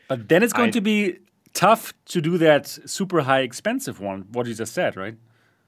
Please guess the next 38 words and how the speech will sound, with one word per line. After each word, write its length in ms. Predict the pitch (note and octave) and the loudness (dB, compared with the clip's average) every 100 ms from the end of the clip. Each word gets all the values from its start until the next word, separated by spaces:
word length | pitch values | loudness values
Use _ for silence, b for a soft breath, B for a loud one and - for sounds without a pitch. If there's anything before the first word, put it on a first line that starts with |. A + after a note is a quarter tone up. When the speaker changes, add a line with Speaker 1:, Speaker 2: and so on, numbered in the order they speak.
| _ _ - | _ _ -4
Speaker 1:
The 60 | |
Speaker 2:
Um, 260 | C3+ D3 C#3+ | 0 2 2
Speaker 1:
standalone 280 | D3 C#3 B2 | 0 0 -2
headset. 400 | D3 - G#2 G2 _ _ _ _ _ | -2 -4 -12 -12 _ _ _ _ _
Speaker 2:
I 220 | - C#3+ | -6 -6
think 400 | C#3 - G3 A3 | -6 -10 -12 -10
the, 380 | F#3 F3+ E3+ D#3+ _ | -8 -6 -6 -8 _
I 160 | - F3 | -14 -12
think 260 | - G#3 | -10 -8
there's 200 | E3+ C#3+ | -6 -4
a 80 | C3 | -4
lot 120 | C3 | -4
of 120 | C3 | -4
people 260 | C3 C#3 C#3+ | -8 -8 -8
who 140 | - | -12
bought 300 | B2 B2+ B2+ | -4 0 -2
G 140 | B2 A#2+ | -4 -12
two. 400 | A#2 B2 C3 F#3 | -10 -10 -10 -12
G 160 | - B2+ | -8 -8
two 180 | B2+ C3 | -6 -6
was 300 | A#2 A2+ - | -4 -6 -4
not 220 | A#2 B2 | -4 -2
that 200 | B2+ B2+ | -4 -4
cheap 280 | - C3 B2+ | -8 -10 -10
headset. 460 | A#2 A#2+ - E3 E3+ _ _ | -8 -8 -8 -12 -12 _ _
Speaker 1:
It's 260 | B2 G#2+ G#2 | -6 -2 0
Speaker 2:
Um, 40 | G2+ | -2
Speaker 1:
okay, 160 | G#2 A2+ | -4 -4
Speaker 2:
and 180 | B2 A#2 | -4 -2
there 120 | C3 | -4
Speaker 1:
it's 120 | C3 | -4
Speaker 2:
is 40 | - | -10
quite 140 | - B2+ | -18 -12
a 40 | |
Speaker 1:
six 120 | A#2 D#3 | -2 0
hundred. 180 | F#3+ D3 | 0 -4
Speaker 2:
lot 160 | D3 | -6
of, 80 | C3+ | -8